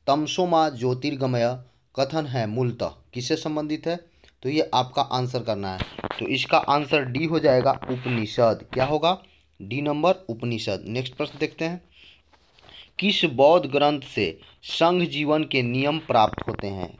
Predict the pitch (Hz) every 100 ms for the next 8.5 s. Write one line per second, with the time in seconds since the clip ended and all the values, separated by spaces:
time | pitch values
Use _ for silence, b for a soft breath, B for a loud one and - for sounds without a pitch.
0 | - 151 156 139 143 143 151 151 151 175
1 | 180 b b b - 120 107 120 123 165
2 | 175 - - 120 127 123 - 127 131 110
3 | 92 - - 90 78 78 85 - 107 131
4 | - 160 160 156 160 165 185 - B B
5 | B B B B B _ _ - 113 123
6 | 135 147 170 185 127 - 143 - - -
7 | 123 131 127 120 110 - 123 120 123 120
8 | 117 110 92 67 -